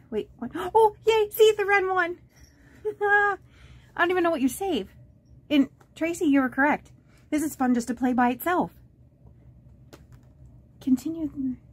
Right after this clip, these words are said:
Do I say? So, if I was doing this as a savings challenge, a vertical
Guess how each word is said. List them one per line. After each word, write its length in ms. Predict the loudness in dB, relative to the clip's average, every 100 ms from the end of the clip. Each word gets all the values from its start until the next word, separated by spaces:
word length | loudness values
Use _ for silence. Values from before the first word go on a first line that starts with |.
| -20 -20 -20 -20 -20 -20 -20 -20 -20 -20 -20 -20 -20 -12
Do 140 | -2 0
I 60 |
say? 180 | 0 -4 -14 -20 -20 -20 _ -20 -20 -20 -20 -20 _ -4
So, 300 | 2 2 2 -8 -20 -20 -20 -12
if 100 | -6
I 60 | -4
was 120 | -2
doing 160 | 2
this 140 | 2 2
as 100 | -2
a 80 | -2
savings 340 | 0 0 -4
challenge, 480 | -6 -6 -6 -10 -14 -20 -20 _ -20 -20 -8
a 40 |
vertical 540 | -2 0 0 -2 -4